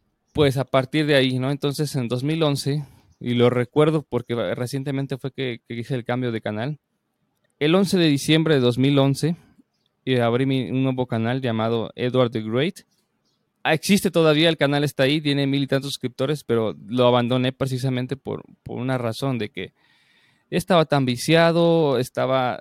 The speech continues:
digamos que ya en, en YouTube no me estaba funcionando, no me estaba recomendando nada, o sea, estaba trabajando mucho y recibiendo poco.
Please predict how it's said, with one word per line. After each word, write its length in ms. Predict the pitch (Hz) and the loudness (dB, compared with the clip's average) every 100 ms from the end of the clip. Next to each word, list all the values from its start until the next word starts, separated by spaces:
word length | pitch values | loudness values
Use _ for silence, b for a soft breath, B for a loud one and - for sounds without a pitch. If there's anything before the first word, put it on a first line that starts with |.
| - | -8
digamos 420 | 127 127 127 123 | -2 -2 -2 -8
que 120 | 127 | -2
ya 120 | 120 | -2
en, 180 | 131 123 | -2 -4
en 160 | 120 120 | -4 -6
YouTube 280 | 131 139 | -4 -6
no 80 | 135 | -4
me 80 | 127 | -6
estaba 240 | 123 135 | -2 -2
funcionando, 800 | 131 123 117 120 120 139 156 170 143 | -2 -6 -6 -6 -4 -4 -4 -6 -8
no 140 | 120 | -6
me 80 | 123 | -6
estaba 260 | - 131 | -2 -2
recomendando 640 | 127 120 110 110 120 120 113 | -2 -4 -6 -6 -6 -6 -4
nada, 300 | 120 139 135 | -4 -2 -4
o 40 | |
sea, 140 | - | -4
estaba 240 | 120 127 131 | -8 -4 -4
trabajando 440 | 127 113 135 131 | -2 -4 -2 -4
mucho 360 | 127 135 - 147 | -4 -6 -2 -2
y 160 | 123 | -2
recibiendo 480 | 113 110 113 123 131 | -4 -6 -6 -6 -6
poco. 360 | 123 139 - | -6 -8 -6